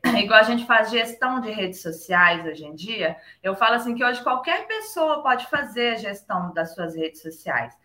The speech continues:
né? Ela tem que entender um pouco daquilo ali, né, da dinâmica daquilo ali, né? E, e aproveitar todas as ferramentas que ele oferece, que são ótimas. Eu adoro o Instagram.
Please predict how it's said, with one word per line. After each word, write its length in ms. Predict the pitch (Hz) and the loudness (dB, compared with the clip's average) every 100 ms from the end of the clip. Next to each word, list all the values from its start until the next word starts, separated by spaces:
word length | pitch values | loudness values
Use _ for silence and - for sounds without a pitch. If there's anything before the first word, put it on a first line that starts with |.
| - _ | -20 _
né? 100 | 190 | 2
Ela 180 | 202 226 | 4 4
tem 200 | 226 226 | 0 -4
que 100 | 240 | -4
entender 760 | 254 262 - 359 349 226 214 233 | -6 -6 -6 -4 -4 -4 -2 -2
um 140 | 262 - | -4 -6
pouco 400 | 220 214 330 330 | -2 0 -2 -6
daquilo 380 | 196 190 - 190 | -8 -8 -8 -6
ali, 340 | 165 165 226 | -6 -6 -8
né, 160 | 247 202 | -4 -4
da 140 | 180 | -2
dinâmica 800 | 175 226 214 185 185 220 262 - | -4 -4 -4 0 0 0 -4 -8
daquilo 320 | 185 185 185 170 | -10 -10 -8 -10
ali, 420 | 165 175 - - _ _ _ _ | -8 -10 -12 -18 _ _ _ _
né? 380 | 175 190 247 - | -6 -4 -4 -8
E, 680 | 233 233 226 214 196 165 - | -4 -4 -2 -4 -4 -6 4
e 60 | 233 | 4
aproveitar 680 | 226 294 370 381 392 359 359 | 4 0 0 0 2 2 2
todas 240 | 370 370 | -2 -2
as 140 | 403 - | -6 -4
ferramentas 600 | 381 403 370 302 302 - | 0 0 0 -4 -6 -6
que 80 | |
ele 140 | 311 311 | -2 -2
oferece, 680 | 311 381 370 254 262 - | -2 -4 -2 -2 -4 -10
que 320 | 233 339 370 240 | -12 -8 -8 -8
são 380 | - 359 480 | -6 -4 0
ótimas. 800 | 302 294 - - 190 131 135 - | 2 2 -2 -6 -6 -6 -8 -14
Eu 200 | - 226 | -8 -4
adoro 540 | 294 330 196 226 302 349 | -2 -2 0 2 2 -2
o 40 | |
Instagram. 640 | 311 - 294 226 185 196 | -8 -10 -12 -8 -6 -6